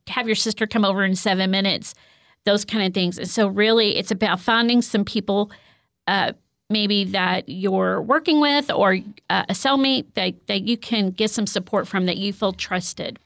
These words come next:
with, right? Um, and maybe there's some, I don't, I'm not really sure what all they have going in some of the prison systems as far as, as far as, like, support.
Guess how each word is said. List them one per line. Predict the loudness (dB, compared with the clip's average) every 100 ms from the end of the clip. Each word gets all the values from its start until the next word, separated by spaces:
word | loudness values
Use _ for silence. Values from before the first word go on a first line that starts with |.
| _
with, | -6 -6 -10 _
right? | -2 2 2 -2 -12 -20 -20 -20 -8 0
Um, | 2 2 -2 _ -4
and | 2
maybe | 4 4 2 2
there's | 2 2
some, | 2 0 2
I | 2
don't, | 0 0
I'm | 0 2
not | 2
really | 2 2
sure | 2 2 2 2
what | 2 2
all | 4 4
they | 4
have | 2 0
going | 0 2 2
in | 2
some | 0
of | -2
the | -2
prison | 0 0 0
systems | -2 -4 -4 -2 -2
as | -4 -6 -6
far | 0 0
as, | 0 -6 -18 _ -4
as | 0
far | 2
as, | 2
like, | 2 -2
support. | -4 -4 -2 2 2 0